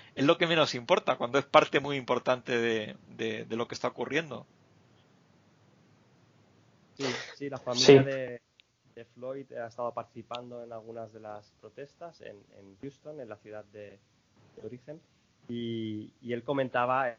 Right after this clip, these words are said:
Speaker 2: em, que, que su familia es una familia temerosa de Dios y que estamos trastornados,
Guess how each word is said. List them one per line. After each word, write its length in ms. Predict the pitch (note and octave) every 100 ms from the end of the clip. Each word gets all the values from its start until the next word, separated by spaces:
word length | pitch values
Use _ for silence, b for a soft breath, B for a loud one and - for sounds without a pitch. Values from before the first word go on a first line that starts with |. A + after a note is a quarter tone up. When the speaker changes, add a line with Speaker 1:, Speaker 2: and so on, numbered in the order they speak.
| -
Speaker 2:
em, 540 | A#2 A2+ A2 G#2+ G#2 _
que, 600 | A#2+ G#2+ G#2 G2+ G2 F#2+ - _ _ _ - _ _ _ _ - _ -
que 260 | B2 A#2 A2
su 120 | -
familia 260 | A2+ A2+ C3
es 60 |
una 80 | C3
familia 280 | B2 A#2 C3
temerosa 500 | - A#2 A2 A#2 C3
de 80 | A2
Dios 360 | A2 G#2+ - -
y 100 | G#2
que 100 | G#2+
estamos 420 | - A2 A2+ A2+
trastornados, 800 | A#2 A2+ - G#2+ G#2+ A2 A#2